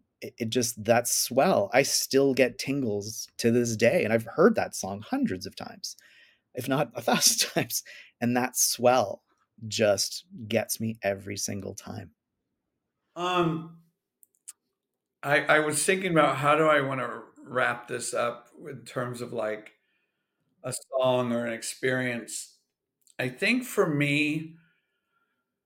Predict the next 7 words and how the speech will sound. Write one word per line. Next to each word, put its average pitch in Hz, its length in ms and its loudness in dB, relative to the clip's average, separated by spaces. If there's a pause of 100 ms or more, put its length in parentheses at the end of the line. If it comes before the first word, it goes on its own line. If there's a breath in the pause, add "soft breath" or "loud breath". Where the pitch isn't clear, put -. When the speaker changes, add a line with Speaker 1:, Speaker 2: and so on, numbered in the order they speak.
(420)
Speaker 2:
okay, 135 260 0
so 135 340 2
quickly, 165 540 2 (460)
two, 139 440 2 (460)
two 160 200 -2
things. 127 420 -6 (140)
One, 165 680 0